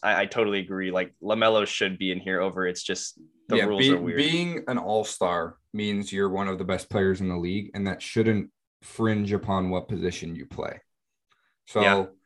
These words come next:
Speaker 2: I see that changing. They're not gonna change it for the starters just because that's the way that basketball is. You have to name positions. But in the bench, just put the seven best guys, you know?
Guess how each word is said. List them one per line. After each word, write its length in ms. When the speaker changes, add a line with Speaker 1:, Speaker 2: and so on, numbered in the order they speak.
Speaker 2:
I 100
see 300
that 280
changing. 640
They're 220
not 180
gonna 140
change 320
it 40
for 120
the 80
starters 540
just 200
because 300
that's 280
the 80
way 260
that 120
basketball 600
is. 380
You 140
have 220
to 80
name 260
positions. 640
But 260
in 100
the 80
bench, 360
just 320
put 340
the 80
seven 440
best 260
guys, 460
you 120
know? 340